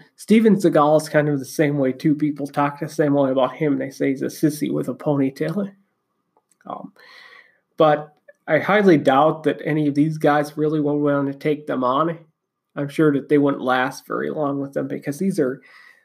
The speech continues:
these are muscular guys. They have some strength. Um, and that's what I liked about Jean-Claude Van Damme was his strength.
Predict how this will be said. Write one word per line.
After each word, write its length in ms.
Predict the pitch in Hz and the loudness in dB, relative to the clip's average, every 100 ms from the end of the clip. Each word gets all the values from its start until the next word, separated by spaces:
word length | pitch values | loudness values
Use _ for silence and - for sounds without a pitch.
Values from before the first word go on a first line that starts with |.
| - | 2
these 200 | 165 170 | 4 4
are 80 | 135 | 4
muscular 720 | 135 147 151 - 160 156 139 | 6 4 2 -6 -2 0 0
guys. 460 | 123 139 - 170 175 | 2 2 2 -6 -8
They 160 | 165 | -6
have 220 | 147 139 | -4 -6
some 180 | - 143 | -4 -6
strength. 580 | 135 - 151 151 - _ _ _ _ _ _ _ | -6 2 4 4 -2 _ _ _ _ _ _ _
Um, 280 | - - 151 _ _ _ _ _ _ _ _ _ - - | -12 -12 -16 _ _ _ _ _ _ _ _ _ -20 -4
and 100 | 170 | 0
that's 180 | 180 180 | 0 2
what 120 | 160 | 4
I 60 | 147 | 6
liked 300 | 147 143 - - - - | 4 2 -8 -20 -20 -8
about 240 | 143 135 - | -2 -2 0
Jean-Claude 600 | 151 147 135 156 139 143 | -2 -2 -4 -4 -4 -4
Van 200 | 139 139 | -6 0
Damme 300 | 135 131 131 | 0 0 -2
was 180 | 147 | -8
his 200 | - 135 | -10 -10
strength. 680 | - - 156 151 175 - _ | -10 -4 0 0 -4 -14 _